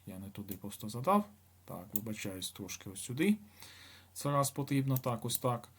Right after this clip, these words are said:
Так, поворот у нас на один градус. Так, тут у нас буде ось таким чином перемістити на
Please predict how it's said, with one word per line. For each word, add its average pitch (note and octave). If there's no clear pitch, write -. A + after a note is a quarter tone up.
Так, A#2
поворот A#2+
у A2+
нас A2+
на A2+
один G#2+
градус. G3+
Так, G2+
тут A2+
у G#2+
нас G#2
буде G#2
ось G#2
таким C#3
чином E3+
перемістити A#2
на A2